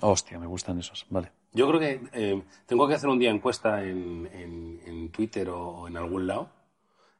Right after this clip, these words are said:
Speaker 2: Eh, ¿cuál es el favorito de la gente? Yo
Speaker 1: Yo lo haría, yo lo haría aquí, que es donde lo escuchan,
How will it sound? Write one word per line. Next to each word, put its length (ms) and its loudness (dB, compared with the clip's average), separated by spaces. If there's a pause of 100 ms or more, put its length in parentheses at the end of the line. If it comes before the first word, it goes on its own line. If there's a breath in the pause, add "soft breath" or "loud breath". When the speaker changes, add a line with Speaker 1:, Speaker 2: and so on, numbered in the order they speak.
Speaker 2:
Eh, 320 -4
¿cuál 160 4
es 120 0
el 80 -4
favorito 360 0
de 40 0
la 80 -2
gente? 300 -12 (200)
Yo 180 2
Speaker 1:
Yo 80 6
lo 80 6
haría, 240 2
yo 120 2
lo 80 6
haría 180 4
aquí, 240 0
que 100 -4
es 60 -2
donde 140 -4
lo 80 -6
escuchan, 500 -8